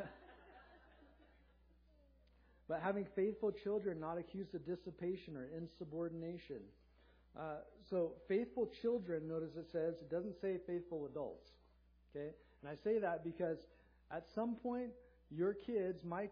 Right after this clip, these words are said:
kids, they go out on their own and they're responsible for their own walk with the Lord. But while they're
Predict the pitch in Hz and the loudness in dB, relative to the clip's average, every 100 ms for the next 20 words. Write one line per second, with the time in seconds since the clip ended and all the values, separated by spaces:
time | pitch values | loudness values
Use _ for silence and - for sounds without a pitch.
0 | - 185 175 151 147 170 180 185 170 202 | 0 2 2 -2 0 0 2 2 4 4
1 | 214 202 190 180 196 180 160 160 185 180 | 4 2 2 4 4 2 0 0 2 2
2 | - 175 190 - 160 156 156 165 151 151 | 2 0 0 -2 0 0 0 0 2 2
3 | 165 156 156 160 170 - 139 156 160 131 | 2 2 0 0 -2 -4 -2 2 2 2
4 | 151 - 147 165 190 185 175 | -2 0 0 2 2 2 -2